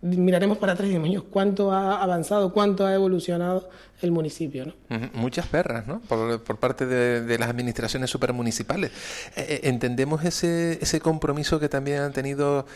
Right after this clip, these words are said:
Speaker 2: eh, Cabildo Insular de Tenerife, Gobierno de Canarias para con, con Fasnia, y que todo esto está revirtiendo precisamente en, mm, situar un poquito mejor a, eh, a su municipio en el contexto insular.
Speaker 1: Sí, de hecho,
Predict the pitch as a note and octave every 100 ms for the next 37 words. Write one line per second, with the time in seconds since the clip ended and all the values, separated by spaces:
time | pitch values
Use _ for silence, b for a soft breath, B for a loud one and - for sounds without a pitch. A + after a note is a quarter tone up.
0 | B A#2 A2+ A#2+ C3 C#3 C3+ A#2+ B2 A#2+
1 | A2+ A2+ A2 A2 C3 B2+ C#3 C3+ C#3 -
2 | - B2 A#2 A2+ A#2+ C3 B2+ B2 A#2+ B2
3 | B2 B2 A#2 - B B - A#2+ A#2 A2+
4 | A2 A#2 A2+ A2+ A2 A2+ B2 B2 D3+ F3
5 | D3 - A2+ - - A2 A#2+ B2 - -
6 | D3+ D3+ C#3 C3+ C#3 D3+ - - C3+ C#3
7 | C3+ C#3 E3+ F3 B B B B B C3
8 | C3+ C3+ C3+ C3 C3+ B2+ A#2+ A#2+ A#2+ A#2
9 | A2+ - C#3 C3 C3+ C#3 D#3 E3+ E3 D#3+
10 | E3 D#3 D#3+ D#3 D3 - D#3+ E3 D#3+ -
11 | C#3+ C#3 C#3+ C3+ C3 - C#3+ C#3+ C#3 D#3
12 | D3 E3+ E3+ D#3 C3+ - B2 C3 C#3 C3
13 | A2+ - G3+ B B B - - D#3 A3+
14 | C3+ A#2+ G3+